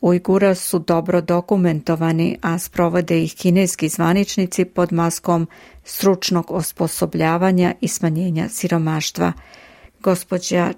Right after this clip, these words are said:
Čanišev kaže da svaka osoba u ujgurskoj zajednici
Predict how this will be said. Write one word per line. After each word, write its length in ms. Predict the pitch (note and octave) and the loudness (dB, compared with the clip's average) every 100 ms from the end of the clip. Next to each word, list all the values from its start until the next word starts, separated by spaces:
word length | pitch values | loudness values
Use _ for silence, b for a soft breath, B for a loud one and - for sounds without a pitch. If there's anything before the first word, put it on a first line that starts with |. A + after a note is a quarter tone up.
| - | -2
Čanišev 500 | F#3 F3+ F#3 - F#3+ | 0 0 0 -4 -8
kaže 300 | - F#3 F#3+ | -2 -2 0
da 100 | F#3+ | -4
svaka 420 | F3+ A3 A3 G3+ - | -2 -2 -2 -4 -2
osoba 560 | F#3+ F#3 - F3+ F3+ - | -2 -2 -2 -6 -6 -4
u 180 | - F#3+ F4 | -4 -4 0
ujgurskoj 600 | F3+ - E3+ - - E3 | -2 0 -2 -2 -2 -2
zajednici 760 | F3 F3+ E3+ E3 E3+ - F3+ | 2 2 2 0 -2 -4 -4